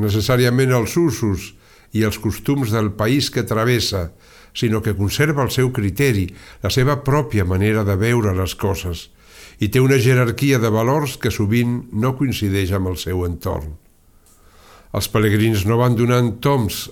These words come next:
a l'atzar, sinó que avancen pel camí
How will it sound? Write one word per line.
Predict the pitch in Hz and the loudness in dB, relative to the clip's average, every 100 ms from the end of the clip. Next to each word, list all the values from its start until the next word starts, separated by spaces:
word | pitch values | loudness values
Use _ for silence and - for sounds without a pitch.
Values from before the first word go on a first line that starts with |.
| - | -4
a | |
l'atzar, | 101 101 - 123 98 76 - - - - - - - | -2 -2 -2 -2 -2 -4 -10 -20 -20 -20 -20 -20 -18
sinó | - 104 101 | -4 0 0
que | 101 | 2
avancen | 101 113 104 110 98 | 0 0 0 0 -2
pel | 107 98 | -2 -2
camí | 95 98 113 | 0 0 0